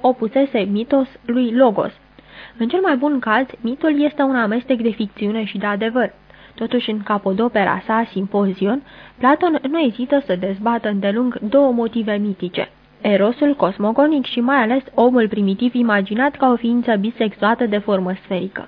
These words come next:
Dar este vorba de mituri de structură arhaică. Androginismul primului om este atestat în multe tradiții străvechi, de exemplu la indo-europeni. Nota douăzeci și cinci.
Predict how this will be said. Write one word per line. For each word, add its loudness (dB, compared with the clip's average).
Dar -6
este -2
vorba 2
de -4
mituri -2
de 2
structură -2
arhaică. -2
Androginismul 0
primului 0
om 4
este 0
atestat 0
în 0
multe 0
tradiții -2
străvechi, -2
de 2
exemplu 0
la 4
indo-europeni. 0
Nota 0
douăzeci -2
și -4
cinci. -4